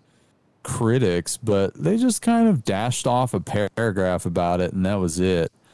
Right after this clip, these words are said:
Um, they said the album was laughable if Flowers wasn't a hundred percent committed and if the hooks on Flamingo weren't irresistible. So they,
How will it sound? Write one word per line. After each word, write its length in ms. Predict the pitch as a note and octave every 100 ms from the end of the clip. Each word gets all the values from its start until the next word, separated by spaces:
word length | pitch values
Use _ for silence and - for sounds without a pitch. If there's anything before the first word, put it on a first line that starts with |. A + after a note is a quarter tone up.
| _ _ _ _ _ _ _ _
Um, 540 | G2 F2 E2 D#2+ D#2 - _ _ - -
they 100 | G#2
said 220 | - G#2+
the 120 | G2+
album 320 | G2+ G2 G2+
was 160 | F#2+ E2+
laughable 640 | G2 G2+ F#2+ G2 F#2+ F#2+
if 60 | F#2
Flowers 540 | - F2+ F2 F2+ F2
wasn't 260 | F#2 F#2 F2+
a 60 |
hundred 280 | E2+ F#2 F2+
percent 440 | - F2+ F#2+ F2 -
committed 600 | F#2+ F2+ F2 E2+ E2 -
and 160 | G2+ F2
if 140 | D#2+
the 100 | F#2+
hooks 300 | D#2 F2+ -
on 140 | F2+ E2+
Flamingo 500 | - E2 D#2+ E2 D#2+
weren't 280 | E2 E2+
irresistible. 720 | F2+ F2 E2+ F#2 F2+ E2+ D#2 D2+
So 200 | - G#2
they, 300 | C3 F#3